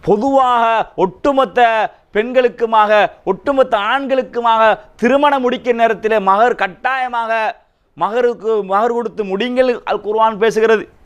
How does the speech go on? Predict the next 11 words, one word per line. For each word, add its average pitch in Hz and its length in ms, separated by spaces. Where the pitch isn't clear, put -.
அதுபோன்று 208 500
பார்த்தீங்கன்றால் 156 600
அப்துர் 170 260
ரஹ்மான் 180 360
அவுஃப் 196 160
என்று 180 160
சொல்லக்கூடிய 165 500
நபித்தோழர் 170 540
வாசன 196 560
திரவியம் 185 720
கமகமென்று 196 800